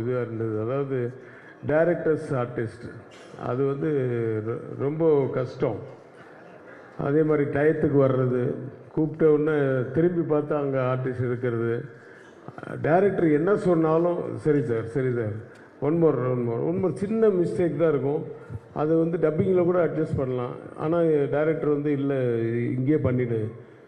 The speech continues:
அப்படின்னு வர்றாரு. நான் நினைப்பேன், "ஒருவேளை டப்பிங்க்கு இவர் போக மாட்டார் போல் இருக்கு, அதனால தப்பாவே எடுத்துட்டா என்ன பண்றது?" அதனால, ஆனா டப்பிங்லேயும் அவர் உட்காந்துருப்பார் டைரக்டர். So அது மாதிரி சின்ன சின்ன விஷயத்தை கூட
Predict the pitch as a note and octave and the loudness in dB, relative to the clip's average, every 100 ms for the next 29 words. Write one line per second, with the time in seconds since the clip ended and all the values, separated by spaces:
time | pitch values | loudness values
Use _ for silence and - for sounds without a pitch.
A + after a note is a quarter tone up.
0 | - - B2+ B2 C3+ A#2+ A#2 A2 A2+ B2+ | -20 -6 -4 -2 -2 -2 -4 -6 -8 -6
1 | C#3 C#3+ D3 D#3+ D#3+ D3+ C3 C3 C#3 C3+ | -6 -4 0 -2 0 -2 0 0 -2 -2
2 | C3+ B2+ D3 C#3+ C3 A#2+ A2 C#3+ C#3+ C3 | -4 -2 -4 -2 -2 -2 -4 -4 -2 -2
3 | B2 A#2 A#2+ A2+ A2 A2+ B2 A#2 - - | -4 -4 -6 -6 -6 -4 -4 -6 -12 -20
4 | - - - - C3+ D3 C#3+ B2+ A#2+ A2+ | -16 -16 -14 -10 -6 -4 -4 -4 -6 -6
5 | B2+ A#2+ C#3+ C#3+ C#3+ C#3+ C3+ B2 B2 C#3 | -8 -6 -4 -2 -2 -2 -2 -4 -4 -6
6 | B2 B2+ B2+ B2 A#2 A2+ A2+ A2+ A2+ - | -4 -6 -4 -6 -6 -6 -4 -4 -6 -10
7 | - - - C3 C#3+ D#3 C#3+ C3 B2 A#2 | -20 -20 -10 -8 -4 -4 -4 -4 -4 -6
8 | A2+ A2 A2+ A2 A2 A2 - G2 - D3 | -6 -6 -6 -6 -8 -10 -10 -10 -6 -2
9 | F#3 E3 D#3 D3 E3 E3+ G3 G#3 F3 E3 | 0 2 2 2 2 2 0 0 2 2
10 | D#3 D#3 D#3+ D#3 B2+ B2 G#2+ B2 B2 A#2+ | 0 -2 -2 -2 -4 -6 -6 -6 -6 -8
11 | - - - - - - - - D3 C#3+ | -12 -16 -20 -18 -16 -16 -10 -4 -2 0
12 | E3+ - G3 G#3+ G3+ G3 F#3 E3+ F3+ F3+ | -2 0 -4 -2 0 0 0 0 0 0
13 | D#3+ D3+ D#3+ E3+ C3 C3+ | 0 -2 -2 0 -2 -4